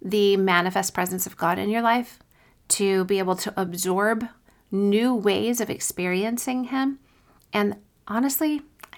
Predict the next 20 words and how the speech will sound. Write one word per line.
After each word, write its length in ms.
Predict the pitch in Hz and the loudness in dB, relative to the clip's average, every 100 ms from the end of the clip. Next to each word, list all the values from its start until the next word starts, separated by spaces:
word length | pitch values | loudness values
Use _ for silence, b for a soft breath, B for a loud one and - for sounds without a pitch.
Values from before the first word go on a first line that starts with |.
| - | -10
just 320 | - 233 - - | -2 0 0 -4
pray 280 | 220 202 | -2 -2
that 240 | 196 - - | -2 -6 -4
you 260 | 180 190 | 0 0
would 400 | 190 180 175 170 - b b | 0 -2 -2 -4 -10 b b
hear 480 | - - 233 247 254 | -10 -2 2 2 0
Him 320 | 247 240 214 | -2 2 2
speak 360 | 214 - 202 196 | 2 2 0 0
to 120 | - | -4
you 240 | 175 170 156 | -2 -2 -4
right 280 | 175 208 - | 0 0 0
now, 380 | 180 170 180 b b b - | -2 -2 -4 b b b -2
today, 540 | 247 202 165 147 - b b b - | 0 0 -2 -6 -10 b b b -4
that 220 | - - | -4 -2
He 260 | 233 233 226 | -2 0 0
is 420 | - 196 190 - - | 0 0 0 -2 2
on 280 | 190 233 240 | 4 4 2
purpose 500 | 202 202 190 185 - | 0 0 -2 -2 -2
and 280 | 185 190 196 | 0 0 0
intentionally 1000 | 214 202 - 175 180 180 175 170 175 | -2 -2 -2 -4 -4 -6 -6 -6 -8